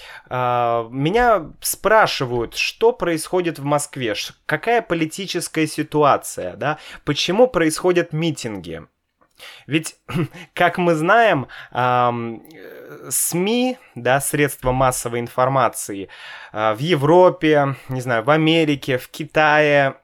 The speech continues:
в других городах, э, вер-, вернее, в других странах, все как бы имеют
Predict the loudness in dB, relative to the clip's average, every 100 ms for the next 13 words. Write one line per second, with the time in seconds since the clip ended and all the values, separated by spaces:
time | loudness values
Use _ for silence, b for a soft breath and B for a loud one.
0 | -20 -16 -14 -12 -4 -2 0 2 2 2
1 | 2 4 4 4 2 -4 B -4 -2 -4
2 | -2 0 2 2 2 0 0 -2 0 -4
3 | -4 0 4 4 2 -2 -8 B B B
4 | B -8 -6 -2 4 4 4 -2 _ -20
5 | _ -4 -2 2 4 4 2 -2 B B
6 | -2 0 2 2 0 -6